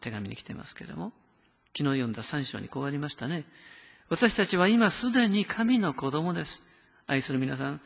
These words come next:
私たちは今すでに神様の子供ですよ。分かってますか？」ってね、ヨハネは言ってるんです。その子供という身分がどんなに光栄なものか。しかも私たちのお父さんは天地の作り主だよってね。うん。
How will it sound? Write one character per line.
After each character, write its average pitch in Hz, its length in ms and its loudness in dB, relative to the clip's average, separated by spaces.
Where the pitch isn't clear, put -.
私 170 260 -2
た 160 60 -6
ち - 20 -4
は 147 60 -2
今 208 200 -2
す - 140 -6
で 226 80 0
に 175 100 -4
神 214 220 -2
様 143 180 -4
の 131 80 -4
子 - 160 -6
供 196 200 2
で 220 120 4
す - 120 -2
よ。 160 120 2
分 156 100 2
か 196 60 4
っ 208 60 -2
て 165 120 2
ま 139 140 2
す - 80 -4
か？」 135 80 -2
っ - 40 -6
て - 120 -8
ね、 160 160 -4
ヨ 139 80 0
ハ 117 80 2
ネ 107 60 0
は 101 60 -4
言 107 80 -8
っ - 20 -20
て - 120 -14
る - 60 -6
ん - 40 -8
で - 60 -12
す。 - 140 -12
そ - 120 -4
の 131 80 0
子 - 160 0
供 143 200 0
と 156 100 -2
い 151 40 2
う 143 40 2
身 156 140 4
分 147 120 2
が 135 80 0
ど 160 140 -2
ん 247 80 0
な 240 80 2
に 151 100 -2
光 131 380 0
栄 123 120 -2
な - 140 -8
も 135 100 0
の 127 80 -4
か。 - 180 -10
し - 100 -10
か 196 100 2
も 151 60 2
私 156 200 2
た 143 80 -2
ち - 80 -4
の - 140 -6
お 180 60 -4
父 196 180 0
さ 127 140 -6
ん 104 80 -8
は - 180 -16
天 254 240 -4
地 - 100 -6
の 120 100 -10
作 - 260 -2
り 320 160 0
主 - 120 0
だ - 80 -6
よ - 80 2
っ - 40 -14
て - 160 -10
ね。 151 100 -4
う 131 40 -8
ん。 120 100 -10